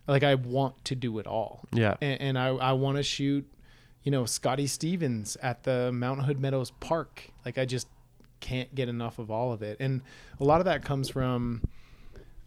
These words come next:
Speaker 1: uh, when I got into photography in, like, two thousand six, seven, um, I looked at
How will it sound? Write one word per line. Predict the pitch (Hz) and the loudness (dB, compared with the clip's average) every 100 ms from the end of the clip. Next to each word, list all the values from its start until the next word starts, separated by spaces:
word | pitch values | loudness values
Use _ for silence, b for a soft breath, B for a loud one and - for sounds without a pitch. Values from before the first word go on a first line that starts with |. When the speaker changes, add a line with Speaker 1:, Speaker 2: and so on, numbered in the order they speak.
| - | -2
Speaker 1:
uh, | 127 120 117 117 - 123 - - - - | 0 2 0 -2 -8 -12 -16 -20 -12 0
when | 139 135 | 2 4
I | 127 | 4
got | 131 | 4
into | 131 123 | 2 0
photography | - - - 175 180 156 135 123 120 120 117 | -4 -10 -4 0 2 0 -2 -2 -2 -2 -4
in, | 117 | -4
like, | 117 110 - | -4 -6 -8
two | - 139 | -6 -2
thousand | 135 127 127 120 98 | 0 0 -2 -4 -8
six, | - - - - - 143 143 - - | -6 -6 -6 -6 -2 -2 -2 -8 -8
seven, | - - 127 143 175 196 - b b b b - | -6 -4 -2 0 0 0 -2 b b b b -2
um, | 135 120 117 113 - | 0 2 -2 -2 0
I | 139 | 2
looked | 135 135 - - - | 2 0 -2 -12 -4
at | 127 120 123 123 | -2 0 0 0